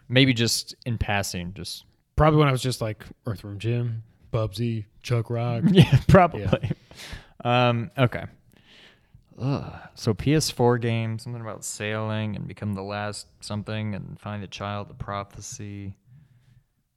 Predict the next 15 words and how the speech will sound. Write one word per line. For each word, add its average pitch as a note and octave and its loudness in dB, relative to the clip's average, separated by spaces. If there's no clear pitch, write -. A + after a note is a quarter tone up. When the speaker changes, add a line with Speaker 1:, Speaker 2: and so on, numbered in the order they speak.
Speaker 1:
Is - -20
this - -18
a G1+ -12
Capcom B2 -8
game? C3+ -8
Speaker 2:
No. G2+ 0
Speaker 1:
Is - -20
it - -20
Konami? A#2 -8
Speaker 2:
No. F#2 -6
Speaker 1:
Oh, - -16
crap. - -20
Uh, E2 -12
ooh, F2+ -20
ooh. A2 -16